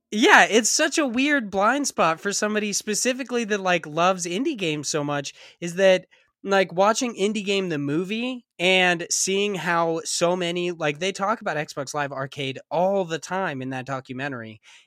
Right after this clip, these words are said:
And then there's me who, like, didn't even know that was a thing, honestly. Like, this was my ignorance as a child, not paying attention at all, not knowing that Xbox Live Arcade existed for the most part.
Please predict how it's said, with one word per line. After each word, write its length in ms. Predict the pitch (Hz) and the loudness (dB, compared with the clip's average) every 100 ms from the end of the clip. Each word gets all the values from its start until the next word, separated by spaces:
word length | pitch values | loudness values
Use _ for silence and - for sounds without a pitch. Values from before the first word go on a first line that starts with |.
| _ | _
And 360 | 170 180 175 160 | 2 4 4 2
then 340 | 180 175 175 - _ - | 4 4 0 -8 _ 0
there's 300 | 180 202 170 | 4 4 2
me 240 | 214 240 | 0 0
who, 120 | 190 | -2
like, 360 | 190 165 151 - _ _ 135 127 | 0 0 0 -6 _ _ -20 -8
didn't 380 | 175 208 233 226 | -6 -4 -4 -6
even 280 | 226 214 190 | -4 -4 -2
know 280 | 190 202 | -2 -2
that 240 | 180 170 170 | -2 -2 -2
was 180 | 165 156 | -4 -6
a 60 | |
thing, 440 | - 131 110 98 92 _ | -6 -8 -8 -12 -20 _
honestly. 540 | 151 160 156 135 131 127 | 2 2 2 -2 -4 -2
Like, 220 | 143 147 | 0 2
this 220 | 196 220 | 0 0
was 140 | 269 233 | -2 2
my 160 | 220 | 2
ignorance 600 | 185 190 190 180 156 143 | 2 0 2 0 -2 -4
as 120 | 160 143 | -4 -4
a 80 | |
child, 560 | 131 156 139 131 117 107 - - | 0 2 2 2 -4 -12 -20 -12
not 260 | 160 175 170 | 0 2 2
paying 240 | 170 165 | -2 -4
attention 460 | 147 160 151 151 143 - | -4 -6 -6 -6 -6 -2
at 180 | 156 135 | -2 0
all, 460 | 139 147 123 104 _ _ - | 2 2 2 -4 _ _ -4
not 220 | 156 151 | -2 0
knowing 260 | 151 151 139 | -2 -2 -4
that 140 | 135 | -4
Xbox 400 | 131 - 135 - | -6 -6 -6 -4
Live 160 | 131 127 | -4 -6
Arcade 340 | 127 131 123 | -6 -6 -6
existed 560 | 123 - 113 - 123 - | -8 -10 -10 -10 -12 -12
for 80 | |
the 80 | 127 | -14
most 260 | 120 117 - | -14 -16 -12
part. 240 | 120 110 | -12 -12